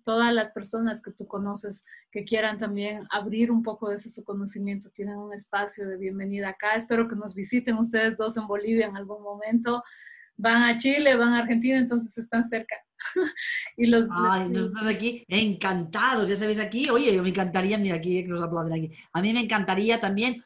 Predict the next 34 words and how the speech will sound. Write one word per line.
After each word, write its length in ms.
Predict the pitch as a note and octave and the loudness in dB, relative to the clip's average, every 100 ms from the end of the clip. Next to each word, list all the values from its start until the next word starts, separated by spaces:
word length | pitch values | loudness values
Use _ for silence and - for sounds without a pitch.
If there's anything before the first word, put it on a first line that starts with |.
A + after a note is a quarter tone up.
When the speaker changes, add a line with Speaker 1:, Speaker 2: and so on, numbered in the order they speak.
| - | -2
Speaker 2:
oye, 220 | B3+ A#3+ | 2 2
¿por 160 | F#3 E3 | 0 -2
qué 120 | G#3 | 0
no? 320 | A#3+ A#3+ - - | 2 2 -2 -2
Más 180 | F#3+ G3+ | 2 2
adelante, 520 | G3 A3 G#3 F#3 G#3+ | 2 2 2 2 2
este 180 | A3 F#3+ | 0 -2
año 180 | F#3+ G3+ | 0 0
está 220 | F#3 F#3 | 0 -2
más 220 | F3+ E3+ | -2 -4
complicadito, 840 | F3+ E3 F3 E3 G3+ D4 F3+ B2 - _ | -6 -4 -4 -2 -2 0 -2 -4 -10 _
pero 200 | - F3 | 0 4
oye, 220 | G#3+ B3+ E3 | 4 4 2
¿por 180 | D#3 | -2
qué 120 | D#3+ G3 | 0 0
no 480 | F#3+ F#3 E3+ E3 - | 2 0 0 -4 -10
so-, 240 | - F#3 | -4 -2
Speaker 1:
Ajá. 100 | E3+ E3 - | -2 -2 2
Speaker 2:
venir 220 | E3 F#3+ | 4 4
aquí? 260 | D#3+ B3 G3+ | 0 0 2
Oye, 180 | F#3+ F#3+ | 2 0
me 80 | F#3 | -2
encanta 340 | E3 G#3+ G#3 | 0 2 2
viajar, 480 | G3+ F#3 F#3 G3 G#3+ | 0 0 2 2 2
me 100 | F#3 | 0
encanta 420 | F3+ G3 G3+ G#3 | -2 0 -2 0
difundir. 560 | G3+ E3 E3+ F3 G#3+ G#3 _ | -2 -4 -4 0 0 -2 _
A 80 | E3+ | -4
mí 100 | F#3 | 0
lo 120 | A3 - | 0 0
que 80 | |
me 100 | F3+ E3+ | -2 -2
gusta 340 | A3 - F3+ | -4 -2 -2
es 180 | F3+ | -2